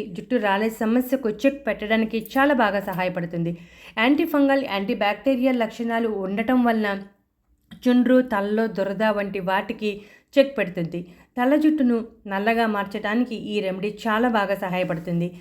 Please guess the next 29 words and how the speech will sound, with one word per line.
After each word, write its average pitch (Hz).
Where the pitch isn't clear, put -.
ఈ 294
విధంగా 262
బాగా 202
కలిశాక 214
జుట్టు 254
కుదుళ్ళ 262
నుండి 247
చివర్ల 220
వరకు 226
బాగా 185
పట్టించి 233
ఒక 269
గంట 233
అయ్యాక 208
తలస్నానం 190
చెయ్యాలి. 170
ఈ 277
విధంగా 233
వారంలో 262
రెండు 226
సార్లు 208
చేస్తుంటే 220
జుట్టు 208
రాలే 208
సమస్య, 226
తెల్ల 185
జుట్టు 220
సమస్య, 220
అలాగే 277